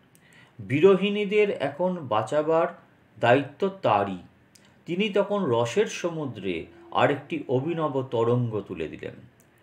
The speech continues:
তিনি তখন ব্রজরমণীগণকে লীলার ভাবে ভাবিত করে লীলাময়ী করে তুললেন।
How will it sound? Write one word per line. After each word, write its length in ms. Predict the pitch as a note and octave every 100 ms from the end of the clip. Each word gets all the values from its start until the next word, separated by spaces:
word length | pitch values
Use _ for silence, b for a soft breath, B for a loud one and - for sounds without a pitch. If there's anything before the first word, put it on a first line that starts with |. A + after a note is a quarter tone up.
| b b b -
তিনি 240 | F3 A#3+
তখন 540 | A#3+ G#3+ A3 G#3+ E3+
ব্রজরমণীগণকে 1500 | A2+ G2+ A#2 C3 E3+ F#3+ G3 A3+ B3 G3 D#3+ C3 - D#2 - - b b -
লীলার 560 | A2 C3+ E3 F#3+ G3
ভাবে 300 | F3+ F3 E3+
ভাবিত 440 | C#3+ A2+ A#2 F3+ F#3+
করে 500 | F#3 C3+ G#2 D#2+ D2+ b b b
লীলাময়ী 680 | A#2 D3+ D#3 D3+ C3+ C#3 F#3
করে 280 | F3+ B2 G2+
তুললেন। 560 | G2+ E2 D2+ C#2 -